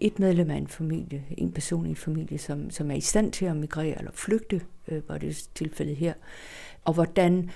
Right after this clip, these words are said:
får så den person lov til at få resten af familien, øh,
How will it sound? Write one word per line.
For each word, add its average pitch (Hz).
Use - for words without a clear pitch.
får -
så 165
den 160
person 165
lov 160
til 160
at 131
få -
resten 151
af -
familien, 147
øh, 139